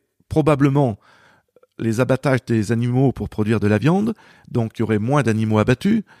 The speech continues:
mais il y a beaucoup de questions éthiques, euh, qu'on oublie, c'est-à-dire que s'il y a moins d'animaux d'élevage, que vont devenir les animaux d'élevage existants ? Probablement qu'il y aura une, euh, réduction de la biodiversité animale.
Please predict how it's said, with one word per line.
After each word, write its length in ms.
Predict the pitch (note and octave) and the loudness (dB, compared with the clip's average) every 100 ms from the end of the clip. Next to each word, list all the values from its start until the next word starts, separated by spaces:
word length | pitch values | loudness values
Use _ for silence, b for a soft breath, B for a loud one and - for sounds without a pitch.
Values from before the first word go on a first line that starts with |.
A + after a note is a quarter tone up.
| b b b b - | b b b b -2
mais 160 | C3 | 0
il 40 | B2 | 2
y 60 | |
a 60 | A#2+ | 2
beaucoup 200 | D#3 F#3+ | 0 -4
de 60 | |
questions 320 | - D3 - D3+ | -4 -4 -2 -2
éthiques, 380 | B2+ F#3 - | -2 -8 -4
euh, 200 | C#3 A#2 A2+ | -2 -2 -4
qu'on 200 | A#2+ A2+ | -4 -4
oublie, 300 | B2+ G3 B3 b b | -2 -4 -4 b b
c'est-à-dire 500 | - B2 C3 E3+ - | -6 -4 0 -2 -2
que 400 | D#3 C#3 A#2 - b b b b | 0 2 2 0 b b b b
s'il 200 | - - | -14 -4
y 80 | D3+ | -2
a 60 | C3+ | -2
moins 240 | D3+ F#3 | 0 0
d'animaux 340 | C#3+ B2+ B2 | 2 2 2
d'élevage, 500 | A2+ A#2 F3 A3+ G#3+ - | 2 2 2 2 -2 -4
que 100 | - | -2
vont 220 | D3 E3+ | 0 0
devenir 420 | C#3 C3+ C3 D3+ | 0 -2 -2 -2
les 140 | C#3+ A#2 | -4 -4
animaux 240 | A2 A#2+ | -6 -6
d'élevage 400 | A2+ A2+ C#3+ B2 | -4 -4 -4 -4
existants ? 440 | A2 A#2 - A#2 - _ b b b b b b b b b _ | -8 -10 -8 -8 -10 _ b b b b b b b b b _
Probablement 580 | - B2 B2+ B2+ D#3+ G#3 | -2 2 2 2 2 2
qu'il 200 | F#3 C3 | 0 -4
y 80 | A#2 | 0
aura 400 | A2+ C3+ E3+ E3+ | 2 2 2 0
une, 200 | - B2+ | -2 -4
euh, 480 | C#3+ B2 B2+ A2+ G#2 | 0 0 2 0 -2
réduction 640 | - A2 D3+ D3+ - F3+ F#3 | -4 -4 -2 -4 -4 -2 0
de 80 | C#3 | 0
la 160 | A#2 | -2
biodiversité 600 | G#2+ C3+ A#2+ A#2+ - A#2+ | -2 -2 -2 -4 -4 -4
animale. 480 | C3 B2 B2+ G2 F2+ | -2 -2 -2 -2 -4